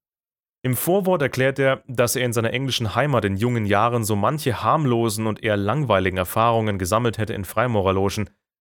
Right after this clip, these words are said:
dagegen aber in Logen auf dem europäischen Festland Dinge erlebte, die seiner Ansicht nach überhaupt nicht in das System der Freimaurerei gehören.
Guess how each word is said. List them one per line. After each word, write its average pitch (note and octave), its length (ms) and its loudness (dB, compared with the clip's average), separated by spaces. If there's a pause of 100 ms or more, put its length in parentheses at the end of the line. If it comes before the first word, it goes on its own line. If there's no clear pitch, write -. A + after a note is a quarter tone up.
(240)
dagegen C3+ 360 0
aber D3 160 0
in A#2+ 80 0
Logen B2 360 2
auf A2+ 140 -4
dem A2 140 -6
europäischen A2 680 -2
Festland G#2 640 -2
Dinge D#3 200 0
erlebte, A2+ 440 0 (420)
die A2 80 -2
seiner B2+ 360 0
Ansicht A#2+ 320 -2
nach G#2+ 140 2
überhaupt A2+ 520 -2
nicht F#2+ 220 -4
in G2+ 60 -4
das F#2 120 -2
System A#2 420 -2
der G#2+ 120 0
Freimaurerei G2+ 640 0
gehören. F#2 400 -2